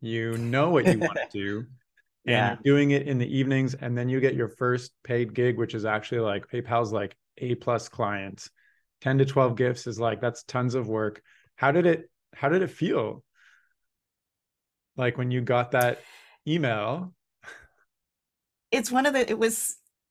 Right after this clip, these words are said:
Speaker 2: it was, you know, being, like, very excited to have it, very, like, kind of like, "Oh, wow, they noticed me." And also very, I was very nervous about it because, like, I had never worked f-, with, like, an agency before. I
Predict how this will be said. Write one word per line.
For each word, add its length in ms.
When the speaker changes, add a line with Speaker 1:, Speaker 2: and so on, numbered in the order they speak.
Speaker 2:
it 100
was, 240
you 140
know, 360
being, 380
like, 240
very 320
excited 420
to 80
have 240
it, 200
very, 240
like, 380
kind 220
of 100
like, 360
"Oh, 140
wow, 280
they 120
noticed 420
me." 340
And 140
also 260
very, 520
I 80
was 100
very 180
nervous 440
about 260
it 100
because, 320
like, 220
I 500
had 300
never 280
worked 380
f-, 300
with, 320
like, 140
an 60
agency 360
before. 960
I 720